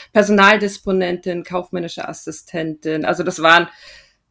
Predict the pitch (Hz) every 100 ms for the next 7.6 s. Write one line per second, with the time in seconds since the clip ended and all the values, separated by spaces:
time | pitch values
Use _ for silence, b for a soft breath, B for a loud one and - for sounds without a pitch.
0 | - - 254 240 196 208 - 185 - 196
1 | 214 208 - - 208 226 202 196 - -
2 | 170 170 180 180 175 - 180 175 170 175
3 | 170 160 160 160 185 - 175 180 185 180
4 | - 175 202 196 196 196 185 170 170 -
5 | - - 247 - 247 _ - 196 190 175
6 | - 185 170 165 165 170 202 220 190 185
7 | 175 175 170 165 160